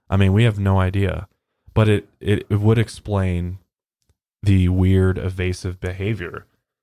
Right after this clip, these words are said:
and watching her hide. Like, why would you, you only hide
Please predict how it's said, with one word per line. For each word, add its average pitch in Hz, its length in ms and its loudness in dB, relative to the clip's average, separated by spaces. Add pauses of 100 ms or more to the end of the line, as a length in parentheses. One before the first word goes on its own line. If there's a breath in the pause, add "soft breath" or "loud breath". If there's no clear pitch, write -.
(580)
and 92 520 0 (1120)
watching 104 460 2
her 98 300 0
hide. 95 540 -4
Like, 95 240 -4
why 113 160 2
would 127 160 0
you, 117 160 -6
you 120 160 2
only 170 240 -2
hide 101 640 0